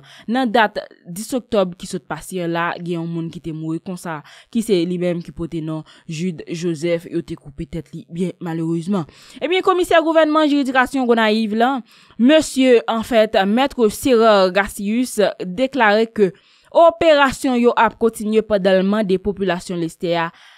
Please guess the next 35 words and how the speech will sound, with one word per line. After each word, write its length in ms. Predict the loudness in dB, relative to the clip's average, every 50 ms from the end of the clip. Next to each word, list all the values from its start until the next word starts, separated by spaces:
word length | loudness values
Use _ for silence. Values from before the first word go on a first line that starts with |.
| _ _ _ 2
kolabore, 680 | 6 6 6 6 6 6 4 4 4 4 4 4 4 4 2
kolabore 600 | 2 2 2 2 2 2 0 0 2 2 0 0
nan 200 | 0 -4 -4 -4 -4
enfòme 400 | -6 -8 -6 -6 -6 -6 -4 -4 -6
lapolis 540 | -6 -8 -8 -10 -10 -10 -10 -12 -16 -16 -14 -10
nan 200 | -8 -8 -6 -8
lide 280 | -8 -8 -6 -6 -8 -8 _ _ _ _ _
pou 120 | -8 -8 -8
trake 440 | -8 -6 -8 -8 -8 -6 -8 -10 -10 _ _
tout 180 | -4 -4 -4 -4
bandi 380 | -4 -6 -6 -6 -6 -10 -12
k 140 | -12 -12 -12
ap 160 | -12 -10 -10
simen 380 | -10 -8 -6 -4 -4 -4 -4 -4
dèyè 320 | -4 -2 -2 -2 -2 -4 -4 -4
nan 140 | -4 -4 -4
mitan 260 | -6 -6 -8 -10 -10
popilasyon 500 | -10 -10 -8 -8 -8 -8 -10 -10 -10 -10
Lestè 340 | -10 -12 -14 -12 -14 -14 -14
a. 120 | -16 -20 -20 _ _ _ _ _ -14
Medam, 240 | -10 -8 -8 -8
mesye, 300 | -8 -10 -10 -6 -6 -6 -6 -6 _ _ _ _ _ -10 -6
nou 160 | -6 -6 -4
ap 160 | -6 -8 -8 -10
kontinye 320 | -12 -12 -10 -8 -8 -8 -8
pou 80 | -6 -8
nou 80 | -10
fè 140 | -8 -10 -12 -12
konnen 240 | -10 -12 -12 -12
ke 220 | -10 -8 -10 -10 -10 _ -20 -20 -18 -8 -2
lapolis 480 | -2 -2 0 2 2 2 2 2 -2 -4
toujou 240 | -4 -4 -4 -2 -2
nan 140 | -4 -6 -4
komin 300 | -4 -4 -4 -4 -4 -4 -4
Lestè 300 | -6 -6 -6 -6 -6